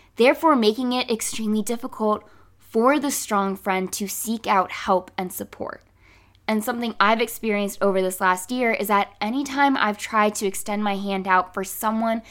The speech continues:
to help me up when I was down, I was reassured with praise of how strong I am and amazing and incredible.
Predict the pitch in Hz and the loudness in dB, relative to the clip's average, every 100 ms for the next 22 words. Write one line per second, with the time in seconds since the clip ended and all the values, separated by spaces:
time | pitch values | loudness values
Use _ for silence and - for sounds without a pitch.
0 | - _ - 208 220 247 269 247 233 - | -20 _ -8 -2 2 4 4 2 0 0
1 | 202 190 185 196 - 180 180 - 214 - | -2 -2 -2 -4 -4 -2 -2 -6 -8 -12
2 | - - - - 240 254 311 233 233 202 | -20 -20 -20 -6 2 4 4 0 2 2
3 | - 196 180 180 - 185 175 170 180 - | 2 -2 -2 -8 -6 -4 -2 -2 -6 2
4 | 226 226 - 196 196 185 - 185 175 170 | 4 4 2 0 0 -2 -6 -6 -6 -8
5 | 190 - - - 226 208 208 202 190 185 | -10 -16 -8 0 2 4 4 4 2 0
6 | 185 196 185 226 202 196 185 180 185 | 0 -2 -2 0 0 2 2 0 -4